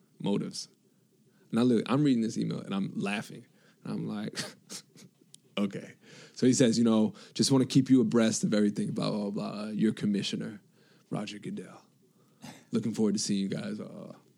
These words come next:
I read the thing, I'm like, "Get the fuck out." Literally, I had guys calling me.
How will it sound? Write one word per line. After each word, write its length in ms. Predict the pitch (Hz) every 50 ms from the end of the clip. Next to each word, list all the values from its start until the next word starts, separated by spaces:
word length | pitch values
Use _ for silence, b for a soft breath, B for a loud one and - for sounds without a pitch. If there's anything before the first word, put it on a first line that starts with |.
| _ _ _ _ -
I 60 | 107
read 160 | 110 120 113
the 80 | 110 107
thing, 120 | 104 98
I'm 100 | 98 98
like, 180 | 101 98 104 -
"Get 100 | - -
the 60 | -
fuck 240 | - - - - -
out." 60 | - - _ b b b b b b b
Literally, 260 | 113 123 120 107 -
I 80 | - 110
had 160 | 120 117 107
guys 300 | 107 95 92 101 104 -
calling 420 | - - - 107 98 104 104 98
me. 160 | - - -